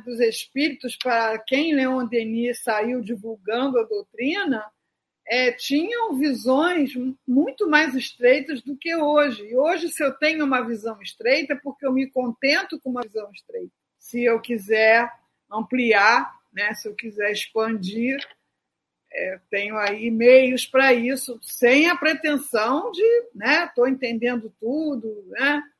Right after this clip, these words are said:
Às vezes me ocorre perguntar isso, né? Você, teu amigo espiritual, tá sempre com você. Isso quer dizer que ele anda do seu <laughs> lado? E quando você vai tomar banho, ele também entra?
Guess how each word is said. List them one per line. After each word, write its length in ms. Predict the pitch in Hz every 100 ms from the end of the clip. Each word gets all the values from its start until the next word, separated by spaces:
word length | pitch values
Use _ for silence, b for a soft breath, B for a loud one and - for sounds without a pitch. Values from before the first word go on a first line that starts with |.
| _ _ _ _ _ _ _
Às 200 | 254 233
vezes 340 | 233 294 330 359 415
me 280 | 440 494
ocorre 420 | 480 440 320 349 277
perguntar 720 | 285 262 262 254 254 214 214
isso, 340 | 262 285 -
né? 320 | 240 262 254 240
Você, 560 | 262 269 330 320 320 285 - _ _ _ _ _
teu 180 | - 254
amigo 340 | 240 254 269 262
espiritual, 840 | - 254 254 262 226 220 269 285
tá 120 | 254
sempre 400 | 240 262 285 359
com 200 | 427 508
você. 580 | 427 466 - 262 226 190 _ _ _ _ _ _ _ _
Isso 220 | 285 - 339
quer 180 | 359 349
dizer 300 | 294 349 262
que 120 | 349
ele 120 | 320
anda 260 | 311 302 269
do 80 |
seu 280 | - - 226
<laughs> 20 |
lado? 840 | 233 294 - 339 226 - 240 262 - - 254 - 233 196 _ 285 - - - - _ _ _ B B 339 254
E 60 | 254
quando 280 | 339 359
você 280 | 320 339 339
vai 240 | 302 311 311
tomar 300 | 302 277 233
banho, 320 | 240 247 247
ele 180 | 247 254
também 580 | 262 254 226 226 277
entra? 560 | 330 311 240 214 208 202